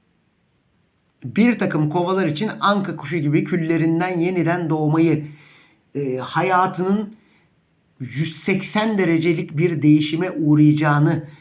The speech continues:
sembolize eder. Yani hiç umulmadık zamanda. Bu kart der ki şimdiyi, bugün ve şimdiyi yaşa sevgili kova bu dönemde der. Aynı zamanda der ki korkmamalısın.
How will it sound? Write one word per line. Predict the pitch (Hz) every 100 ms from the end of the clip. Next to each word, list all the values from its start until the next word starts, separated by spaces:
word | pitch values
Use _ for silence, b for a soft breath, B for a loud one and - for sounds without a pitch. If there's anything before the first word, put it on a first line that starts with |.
| B B
sembolize | - - 151 151 147 147 175
eder. | 165 151 143
Yani | 143 151 151 151
hiç | 190 -
umulmadık | 165 175 180 165 160
zamanda. | 139 160 156 156 139 B B B -
Bu | 214
kart | 233 220 202
der | 233 226
ki | - 220 208 B B B
şimdiyi, | - - 233 226 214 214 214 202 - _ _ _ _ _ -
bugün | 127 214 202 220 220 - _ _ 147
ve | 190
şimdiyi | 190 202 190 180 175
yaşa | 165 151 160 160 B B B B
sevgili | - 175 160 151 151
kova | - 160 165 160
bu | 147 160
dönemde | 160 156 160 160
der. | 160 143 - B B B
Aynı | - 208 240 208
zamanda | 180 175 170 180 214 208 B B 147
der | 165 226 226
ki | 220 220 - - -
korkmamalısın. | - 233 233 - 165 151 151 143 120 117